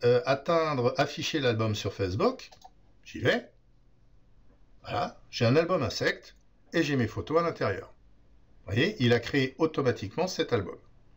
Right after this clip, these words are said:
Je vous ai dit qu'on pouvait rajouter des photos, hein, euh, directement, euh, de la collection. Donc on va, on va aller faire ça. Je retourne sur Lightroom. Je retourne dans ma collection, ici.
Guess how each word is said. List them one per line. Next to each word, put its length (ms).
Je 120
vous 120
ai 60
dit 120
qu'on 140
pouvait 220
rajouter 420
des 100
photos, 400
hein, 220
euh, 200
directement, 680
euh, 140
de 100
la 120
collection. 460
Donc 200
on 60
va, 240
on 100
va 100
aller 160
faire 180
ça. 320
Je 140
retourne 380
sur 140
Lightroom. 460
Je 160
retourne 460
dans 120
ma 120
collection, 600
ici. 420